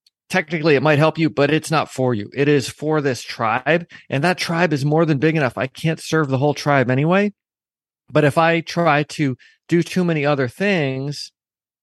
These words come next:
then I lose the special magic that's important for this tribe, right? The whole reason they're turning to me is because the more traditional tools designed for big sales teams are kinda clunky and, and don't do the right stuff for 'em. So I always encourage folks, crank things, uh,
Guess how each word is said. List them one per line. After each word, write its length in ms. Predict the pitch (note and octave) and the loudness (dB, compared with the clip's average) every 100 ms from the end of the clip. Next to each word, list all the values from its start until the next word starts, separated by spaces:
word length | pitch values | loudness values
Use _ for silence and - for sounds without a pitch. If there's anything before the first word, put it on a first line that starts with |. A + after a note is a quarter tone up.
| _ | _
then 360 | D3+ D3+ D#3+ | -2 2 2
I 160 | D#3+ C3+ | 2 0
lose 300 | C3 D3+ C#3+ | 2 2 0
the 100 | B2 | -2
special 420 | - C#3+ C#3+ C3+ | -4 -2 -2 -2
magic 600 | A#2 A#2 C#3+ E3 A#2 G#2+ | -4 -2 0 0 0 -2
that's 200 | - A#2 | -4 -8
important 580 | - A2 - C3 - A#2 _ - _ | -4 -4 2 0 2 -8 _ -20 _
for 160 | - | -4
this 220 | G2+ A2 - | 0 0 0
tribe, 260 | E3 C#3+ A2 | 0 0 0
right? 120 | A2+ | 0
The 80 | G#2+ | 0
whole 120 | C3 | 2
reason 240 | C3 A#2+ | 2 2
they're 120 | A#2 G#2+ | 0 0
turning 260 | C3+ C3 | -2 -2
to 60 | D3+ | 0
me 140 | G3+ | 2
is 140 | D#3+ B2 | 2 0
because 340 | C3+ C3 A#2 | -2 0 0
the 120 | C3+ | -2
more 180 | A#2 B2 | -2 -4
traditional 500 | - A#2+ C3 - A#2 | -2 -2 0 -2 -6
tools 500 | - C3 B2 A2+ A2 - - - | -2 2 4 2 0 -8 -18 -4
designed 320 | C3+ C3+ C3+ | 2 2 2
for 80 | A#2+ | 0
big 200 | C3 A2+ | -4 -2
sales 280 | G3+ G3 E3 | 0 2 2
teams 280 | C#3 C3+ A#2+ - - - _ _ _ | -2 -2 -6 -20 -20 -20 _ _ _
are 120 | A#2 A#2 | -8 -4
kinda 280 | C#3+ C3 | 0 0
clunky 480 | B2+ C#3 C3+ - B2+ | 0 0 0 0 2
and, 100 | A#2+ | 2
and 200 | A#2+ A#2 | 0 -2
don't 180 | C#3+ B2 | 0 0
do 140 | C#3 | 0
the 80 | B2+ | 0
right 200 | G#2+ A2+ | -2 -4
stuff 300 | - - A#2 | -4 -2 -2
for 240 | - A2 E2 | -2 -4 -4
'em. 100 | - _ _ - | -6 _ _ -8
So 160 | - | -2
I 160 | B2 C#3+ | 0 2
always 240 | G3+ F#3 | 2 2
encourage 480 | E3 - D#3+ D#3+ - | 2 0 0 2 0
folks, 420 | - C3+ B2 - - _ _ _ _ _ _ _ _ _ | 0 0 0 -4 -18 _ _ _ _ _ _ _ _ _
crank 340 | - D#3 E3 E3+ | -6 0 0 2
things, 380 | F3+ D3+ C#3+ B2+ | 0 0 0 0
uh, 160 | B2 | -2